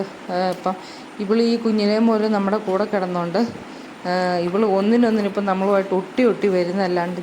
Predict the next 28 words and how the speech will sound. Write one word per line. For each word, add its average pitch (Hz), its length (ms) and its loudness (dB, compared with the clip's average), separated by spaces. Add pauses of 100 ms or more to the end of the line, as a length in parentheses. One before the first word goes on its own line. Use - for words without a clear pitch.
just 180 240 -4
ഒന്ന് 190 160 -4
മാറാൻ 185 440 0
അവള് 175 140 -2 (480)
കൂട്ടാക്കുന്നില്ല 185 600 -2
കേട്ടോ. 165 300 0 (140)
അപ്പൊ 190 140 0
അതുകൊണ്ട് 196 360 0
പിടിച്ചു 208 440 -4
മാറ്റാൻ 202 360 0
എനിക്ക് 180 280 -8
പറ്റത്തില്ല. 175 600 -4
എൻ്റെ 170 160 -6
മാനസികാവസ്ഥ 185 640 -2
അങ്ങനെ 170 320 -4
ആയിപ്പോയി 147 380 -6
കേട്ടോ. 156 280 -4 (520)
ഏ, 196 120 4
ഞാൻ 196 340 0
ചിന്തിക്കുന്ന 233 440 2
എന്തായാലും 220 460 2
മക്കളായിട്ട് 208 500 0
അംഗീകരിച്ചേക്കുന്ന 185 800 -2
ഇവര്. 143 280 -4 (280)
എന്തായാലും 208 360 2
എൻ്റെ 190 160 0
മക്കള് 165 480 -4
തന്നെയാ. 147 220 -4